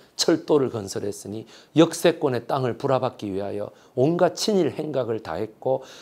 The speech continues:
동북 삼성의 군벌이었던 장조린마저도 애초에 신념을 버리고 친일로 돌아섰다가 결국 이용만 당하고 이십육 년도에 폭사, 아, 저 이십팔 년도에 폭사했다. 비참하게 열차가 폭파돼가지고. 예전에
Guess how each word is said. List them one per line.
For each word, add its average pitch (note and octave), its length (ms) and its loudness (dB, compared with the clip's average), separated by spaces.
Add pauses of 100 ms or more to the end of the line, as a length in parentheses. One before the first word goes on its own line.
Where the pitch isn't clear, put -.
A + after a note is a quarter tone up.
(100)
동북 F#3+ 420 8
삼성의 C3+ 520 0
군벌이었던 C3+ 800 2
장조린마저도 D3+ 1300 4 (280)
애초에 C3+ 580 4
신념을 C3 560 0
버리고 A2+ 380 -4
친일로 E3 480 4
돌아섰다가 A#2 680 2 (240)
결국 D3 360 6
이용만 C#3 480 4
당하고 A#2 460 -2 (220)
이십육 C3 400 0
년도에 A#2 500 -2 (160)
폭사, G3+ 440 2
아, B2+ 140 6
저 A#2+ 140 2
이십팔 A#2+ 500 0
년도에 D3 280 2
폭사했다. C#3 840 2 (320)
비참하게 B2 560 2
열차가 C3 380 4
폭파돼가지고. G#2 880 -6 (440)
예전에 B3+ 840 12